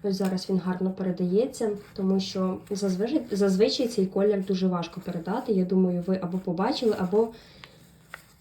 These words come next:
побачите. Тут у нас на п'ятдесят грам сто п'ятдесят метрів, у складі шістдесят п'ять відсотків альпака, двадцять вісім відсотків поліамід і сім відсотків вовни. М, це у нас іде такий поліамідний, е, ланцюжок, набитий пухом альпака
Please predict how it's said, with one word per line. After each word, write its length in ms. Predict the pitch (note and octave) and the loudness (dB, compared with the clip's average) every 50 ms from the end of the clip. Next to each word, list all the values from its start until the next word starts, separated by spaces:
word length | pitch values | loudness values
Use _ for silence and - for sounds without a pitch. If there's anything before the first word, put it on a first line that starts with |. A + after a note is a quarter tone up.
| _ - | _ 2
побачите. 800 | - A3+ G3 F#3+ F#3+ F3 E3 E3 - - - - F#3+ F3+ F3+ - - - - - - _ - - - - - | 4 4 6 6 4 4 4 0 -4 -8 -8 -4 -2 -2 -2 -4 -8 -16 -18 -18 -18 _ -20 -18 -18 -8 0
Тут 220 | - A3+ A3 - | 4 4 6 6
у 40 | G3+ | 6
нас 260 | F#3+ F#3 F3+ F3+ - | 6 6 4 2 -2
на 60 | - F#3+ | -4 -2
п'ятдесят 380 | - G3+ G3 G3 G3 G#3 G3+ | 0 2 2 2 2 0 0
грам 320 | G3 F#3 G3+ G3+ F#3+ F#3+ F#3 | 0 0 0 2 2 2 2
сто 180 | - - G#3 | 0 -2 -2
п'ятдесят 540 | G3+ G3+ F#3 F#3 F#3 - G3+ F#3 F3+ - - | 0 0 -2 0 -2 -2 -2 -2 -4 -2 -2
метрів, 460 | F3+ F#3 F3+ F3+ F3 - G3+ B3 C4+ C4 - - - - - - - - - | 0 0 0 0 -2 -4 -2 -4 -4 -4 -8 -16 -18 -18 -18 -18 -20 -6 2
у 80 | - - | 2 2
складі 420 | A3 - - A3 G3 F#3+ F3+ F#3+ | 2 2 0 2 2 2 2 0
шістдесят 480 | F#3 - G#3 F#3+ G3+ G3 - G#3+ G3+ - | 0 -2 -2 -2 -2 -2 -2 -2 -4 -2
п'ять 260 | G#3 G3 F#3+ F#3 - | 0 0 0 0 0
відсотків 500 | G3 F#3+ - G#3 G3 F#3+ - - G3 F#3+ | -2 -4 -2 -2 -4 -4 -2 -4 -4 -2
альпака, 560 | F#3+ F#3 F#3 - - F#3 F#3 - F#3+ F#3+ A#3+ A#3+ | 0 -2 -2 -2 -4 -6 -6 -4 -4 -4 -2 0
двадцять 380 | A#3+ A#3 A3+ - G#3 - - G#3 | 0 -2 -2 -2 -6 -8 -2 -2
вісім 260 | G3+ F#3+ - F#3+ F#3 | -2 -2 0 0 0
відсотків 440 | F#3 F#3 - G3+ F#3+ F#3 - - F#3 | 0 0 -2 -2 -4 -4 -4 -8 -6
поліамід 580 | - - G3 F#3+ F#3+ F3+ F3+ F#3+ A#3+ D#4 - - | -2 0 2 2 2 4 4 2 2 0 -2 -4
і 60 | - | -6
сім 260 | G3 - - A3+ A#3 | -4 4 4 4 4
відсотків 600 | A3 G3+ - - G3+ G3+ - - - G3 F#3+ - - - - - - - - - - - - | 4 0 -2 -2 -6 -6 -6 -6 -6 -6 -6 -8 -14 -20 -20 -20 -20 -20 -20 -20 -18 -6 2
вовни. 380 | G3+ G#3 G3+ F3+ F3 E3 E3 E3+ - - - - - - F#3+ | 6 6 6 6 6 2 0 -2 -4 -8 -14 -20 -12 -6 -2
М, 220 | G#3 G#3 G#3 G#3 G#3 G#3 G3 | 0 0 2 2 2 0 0
це 160 | - B3 A#3+ | 0 4 6
у 80 | A#3+ A#3 | 6 8
нас 220 | A#3 A3+ A3 - | 6 6 4 4
іде 220 | A3 G3 G#3+ A3 G#3+ | 2 4 4 4 4
такий 260 | G#3+ G#3 - A3 G#3+ | 4 2 4 4 4
поліамідний, 840 | G#3+ - A3 G#3+ G#3+ G#3 G#3+ G#3 G3+ G3 F#3+ F#3+ F#3+ F#3+ F#3 F#3+ - - | 6 6 6 8 8 8 8 8 8 6 6 6 6 6 4 2 0 -4
е, 300 | - G3 G3 G3 F#3+ G3 F#3+ | -2 -2 0 2 2 2 4
ланцюжок, 880 | F#3+ G3 G3 G3 F#3+ - F#3+ F#3 F3 F3 F3+ F3+ F3+ F#3+ A3 C#4 C4+ | 4 6 4 4 2 -2 -2 -2 -2 0 0 0 2 2 2 0 0
набитий 560 | C4+ A#3+ A3 G#3 F#3+ F#3+ F#3+ F#3 F#3 - F3+ F3+ | 2 2 2 2 4 4 2 2 2 2 -2 -2
пухом 460 | - - G#3 G3+ G3 - G3 F#3 F#3 - | 0 0 -2 -2 -2 -2 -2 -2 -2 2
альпака 680 | F#3+ F#3+ F#3+ - F#3+ F3+ F3+ - F#3 F3+ G3+ B3+ F#4 | 2 0 2 0 -2 -6 -6 -4 -4 -4 -2 -2 -4